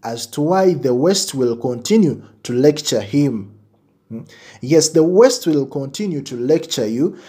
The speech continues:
about so many things. Hmm? Their money you take is not for free. You get? The remarks reacting to Museveni's retaliation that he will not accept lectures from anyone about democracy,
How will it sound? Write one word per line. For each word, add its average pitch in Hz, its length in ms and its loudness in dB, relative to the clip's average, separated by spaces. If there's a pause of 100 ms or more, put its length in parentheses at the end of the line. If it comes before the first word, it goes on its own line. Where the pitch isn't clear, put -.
(120)
about 160 420 2
so 151 140 -2
many 127 280 -4
things. 107 560 -10 (340)
Hmm? 113 120 -12 (260)
Their 185 280 4
money 226 280 4
you 147 140 2
take 185 380 2
is 123 160 -8
not 147 200 0
for 117 180 -4
free. - 480 -10 (800)
You 117 100 -8
get? 123 300 0 (560)
The 139 160 2
remarks 226 680 2
reacting 165 580 -2
to 147 100 -4
Museveni's 156 640 -2
retaliation 160 920 2
that 131 240 -6
he 151 60 -2
will 165 80 0
not 233 300 0
accept - 720 -2
lectures 143 600 0
from 127 340 -8
anyone 170 460 -2
about 143 360 2
democracy, 117 720 -6